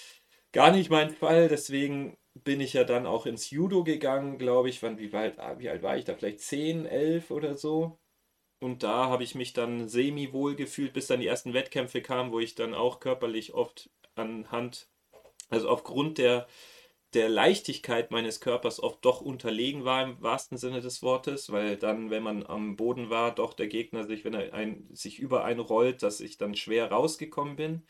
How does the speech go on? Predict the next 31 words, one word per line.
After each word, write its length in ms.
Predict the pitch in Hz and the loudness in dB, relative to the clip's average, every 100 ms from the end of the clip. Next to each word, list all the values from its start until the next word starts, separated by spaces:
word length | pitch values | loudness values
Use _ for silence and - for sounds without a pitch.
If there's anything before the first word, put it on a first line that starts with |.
| - - _ - | -20 -20 _ -6
Da 80 | 110 | 4
hätte 200 | 127 127 | 4 4
ich 100 | 127 | 0
mir 160 | 113 | 0
oft 200 | 120 - | 0 -2
ein 40 | 120 | -6
bisschen 220 | 113 113 | -6 -4
mehr 120 | 104 | -4
Masse 340 | 104 127 - | 0 0 -2
gewünscht 440 | 110 101 131 165 - | -6 -6 -6 -6 -6
tatsächlich. 600 | 151 - 143 147 156 - | -6 -4 -6 -4 -6 -4
Auch 120 | 104 - | -6 -2
das 220 | 123 - | -2 0
hat 160 | 107 | -4
mir 80 | 113 | -4
dann 200 | 107 107 | -4 -4
so 100 | 104 | -4
ein 60 | 104 | -6
bisschen 420 | 117 - 110 104 - - _ - | -6 -6 -8 -10 -16 -20 _ -8
einen 160 | 98 | 0
Dämpfer 420 | - 123 170 170 - | 6 6 4 0 0
oft 220 | - - | -2 -4
im 140 | 131 | -8
Judo 340 | 127 135 139 135 | -6 -6 -4 -4
versetzt. 720 | - 127 123 123 - - - _ _ _ _ _ | -2 -2 2 2 0 -14 -18 _ _ _ _ _
Da 200 | - 107 | -4 0
war 100 | 113 | 2
ich 60 | 120 | 2
noch 160 | 110 | 0
recht 240 | 104 98 - | -2 -2 -4
jung 360 | 104 110 117 | -2 -2 -4